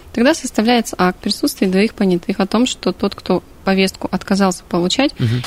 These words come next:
Speaker 1: именно таким образом себя повел. И это, э, влечет за собой последствия, связанные с уклонением от, э, явки по повестке.
Speaker 2: А могут ли повестку вручить, э, родным и близким?
Speaker 1: Вручить-то могут.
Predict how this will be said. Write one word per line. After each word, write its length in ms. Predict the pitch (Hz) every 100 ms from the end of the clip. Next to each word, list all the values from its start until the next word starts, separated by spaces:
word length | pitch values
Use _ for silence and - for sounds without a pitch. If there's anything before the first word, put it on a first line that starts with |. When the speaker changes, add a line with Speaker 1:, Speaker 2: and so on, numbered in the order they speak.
| -
Speaker 1:
именно 180 | 202 180
таким 200 | - 226
образом 260 | 233 190
себя 260 | 180 180 190
повел. 360 | 190 185 170 - - - - -
И 60 |
это, 360 | 226 233 208 185
э, 140 | 175 175
влечет 400 | 190 202 - 185
за 80 |
собой 280 | 180 196 185
последствия, 500 | 170 190 269 285 - 185
связанные 760 | 208 196 220 214 185 175 165
с 260 | - - 196
уклонением 720 | 180 - 185 185 220 208 180
от, 260 | 180 190 -
э, 180 | 185 180
явки 460 | 180 190 190 - 208
по 200 | - 185
повестке. 460 | 185 175 170 - - - - - - -
Speaker 2:
А 160 | 117
могут 380 | 117 135 160 135
ли 60 | 120
повестку 520 | - 117 180 - 120
вручить, 640 | 113 113 - 151 160 - -
э, 180 | 110
родным 300 | 107 113 127
и 40 | 127
близким? 420 | 117 98 - 101 - - - - - - - -
Speaker 1:
Вручить-то 400 | 214 269 359 302
могут. 400 | 311 294 175